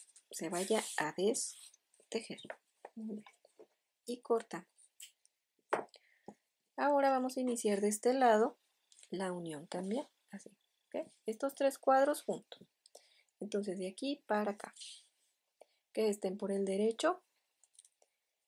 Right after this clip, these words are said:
Aquí podemos hacer un nudito nada más para que nos ayude. Y hacemos coincidir los espacios.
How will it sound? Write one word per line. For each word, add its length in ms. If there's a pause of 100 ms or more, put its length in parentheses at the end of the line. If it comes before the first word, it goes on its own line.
(100)
Aquí 200
podemos 320
hacer 300
un 160
nudito 440
nada 240
más 160
para 240
que 120
nos 200
ayude. 500 (4000)
Y 160
hacemos 400
coincidir 560
los 180
espacios. 580